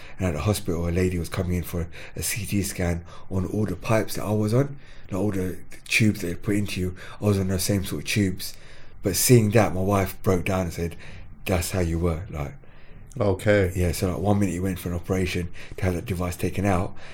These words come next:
Speaker 1: and next minute you came back out like that. Like, I had all the pipes in me, tubes in me, like, wires coming out left, right, and centre. So for her, just for her,
Speaker 2: Mm.
Speaker 1: like, she goes to me,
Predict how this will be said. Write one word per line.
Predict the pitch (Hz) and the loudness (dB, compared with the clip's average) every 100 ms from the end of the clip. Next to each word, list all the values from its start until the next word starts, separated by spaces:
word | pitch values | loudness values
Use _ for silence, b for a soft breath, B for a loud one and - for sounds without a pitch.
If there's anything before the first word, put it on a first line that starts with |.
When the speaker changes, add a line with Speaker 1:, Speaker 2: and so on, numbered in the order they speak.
| B | B
Speaker 1:
and | 98 95 | -2 -2
next | 98 - | -2 -4
minute | 92 80 | -6 -6
you | |
came | 78 101 90 | -4 -2 -2
back | 87 - | -4 -4
out | 82 - | -6 -6
like | 82 | -6
that. | 85 - b b b | -4 -6 b b b
Like, | 71 | -6
I | 76 | -4
had | |
all | 82 95 | -2 -2
the | 82 | -2
pipes | 92 87 - | -2 -4 -4
in | 85 | -2
me, | 85 85 85 b b b b b | -2 -4 -6 b b b b b
tubes | - 95 90 87 | -2 -2 -2 -2
in | 87 | -2
me, | 85 | -2
like, | 82 76 | -2 -4
wires | 85 87 82 85 - | -2 0 -2 -4 -10
coming | - 85 85 | -8 -4 -2
out | 80 - - - b b - | -4 -8 -14 -16 b b -4
left, | 85 - | -2 -2
right, | |
and | 62 | -4
centre. | - 95 82 73 B B B | -2 -2 -2 -6 B B B
So | - 82 | -6 -4
for | - 82 | 0 2
her, | 98 92 | 4 2
just | - 87 - - - | 0 -4 -4 -6 -6
for | - 92 | 0 4
her, | 107 92 - | 4 4 0
Speaker 2:
Mm. | 95 98 95 92 - - - - | 2 2 2 -2 -8 -12 -12 -4
Speaker 1:
like, | 98 87 - - - b b | 2 2 2 -6 -12 b b
she | - 110 | 0 4
goes | 101 87 | 4 4
to | - | 2
me, | 87 87 82 | 0 0 0